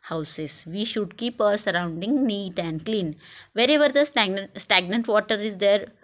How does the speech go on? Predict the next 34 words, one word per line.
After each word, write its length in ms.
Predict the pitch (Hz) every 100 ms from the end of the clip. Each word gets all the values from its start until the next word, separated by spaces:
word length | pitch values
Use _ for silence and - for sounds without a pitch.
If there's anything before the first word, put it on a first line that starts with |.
| _ _ -
whether 240 | 196 180
it 240 | 214 180
is 160 | 208 180
in 160 | 202 196
the 100 | 180
pot, 420 | 208 226 247 240
we 140 | 180 175
have 240 | 160 160
to 120 | 165
empty 320 | 165 180 180 226
that 240 | 220 214
pot. 240 | 220 208
Whether 240 | 202 175 180
it 220 | 185 160
is 140 | 180
in 100 | 180
the 100 | 180
tire, 500 | 170 - 220 226 226
we 140 | 190 190
have 240 | 180 165
to 100 | -
empty 360 | 175 190 202 208
that 220 | 208 190
tire. 340 | 208 196 196
Whether 240 | 185 165 190
it 200 | 190 180
is 140 | 180
in 120 | 190
the, 160 | 196 185 - - - - -
uh, 340 | 185 185 185 185
dig, 420 | 190 269 196 175 - _ _ -
um, 520 | 180 175 170 170 165 - _ _ _ _ _ _ _ _ - _ _ _ _ _ -
uh, 240 | - 175
where, 300 | 170 190 190